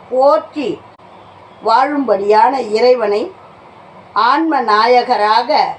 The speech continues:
கிடைக்கப் பெற்று வாழ்பவர்கள், இனி ஒரு செல்வம் வேண்டும் என்ற விருப்பம் இல்லாதவர்கள்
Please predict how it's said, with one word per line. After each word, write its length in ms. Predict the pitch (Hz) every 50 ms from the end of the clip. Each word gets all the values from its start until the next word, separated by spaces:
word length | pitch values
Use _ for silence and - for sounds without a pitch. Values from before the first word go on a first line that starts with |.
| - - -
கிடைக்கப் 560 | 226 240 240 254 247 - - - - - - 208
பெற்று 440 | 220 220 220 - - - 285 226 175 - - - - - - - - - - -
வாழ்பவர்கள், 720 | 190 202 220 220 214 214 196 180 175 160 156 160 147 139 - - - -
இனி 300 | 196 220 240 269 285 285 262 220
ஒரு 320 | 196 202 214 226 262 285 247 196 160 - - - - - - - -
செல்வம் 540 | - - 254 247 269 277 269 262 247 214 196 196
வேண்டும் 500 | 208 226 254 285 294 311 294 311 277 254
என்ற 320 | 220 208 208 208 196 208 202 190 185 - - - - - - - - - - - - - - - - - - - - - - - - - - - - - - - -
விருப்பம் 640 | - 226 233 262 285 277 - - - 208 214 247 311 349 -
இல்லாதவர்கள் 960 | 208 190 208 220 226 226 226 220 208 208 190 190 185 180 151 156 175 156 143